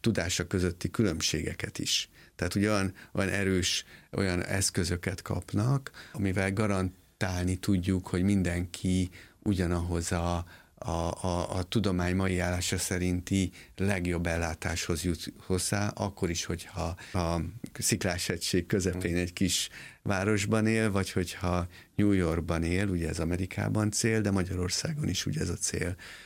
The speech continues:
hogy mindenki ugyan hozzáférjen a tudomány mai állása szerinti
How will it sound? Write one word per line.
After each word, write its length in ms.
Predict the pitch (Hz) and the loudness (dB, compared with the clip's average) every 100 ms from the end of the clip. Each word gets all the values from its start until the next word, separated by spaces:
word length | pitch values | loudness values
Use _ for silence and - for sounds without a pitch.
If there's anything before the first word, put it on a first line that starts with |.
| - | -12
hogy 220 | - 85 - | -2 0 0
mindenki 720 | 104 98 82 87 - 87 - - | 2 4 2 0 0 0 0 -4
ugyan 360 | 101 87 87 - - | -2 -2 -2 -6 -2
hozzáférjen 1200 | 110 90 90 87 - 92 87 85 85 87 95 101 - - - | 0 2 0 -2 -2 -2 0 0 0 0 0 -2 -8 -20 -10
a 180 | 82 | -6
tudomány 560 | 87 - 85 85 80 85 | -4 -2 0 0 0 -2
mai 220 | 85 85 | -2 -2
állása 340 | 85 87 - 85 | -2 -2 -2 -2
szerinti 680 | - 87 85 87 - 87 | -2 -2 -2 -4 -2 -2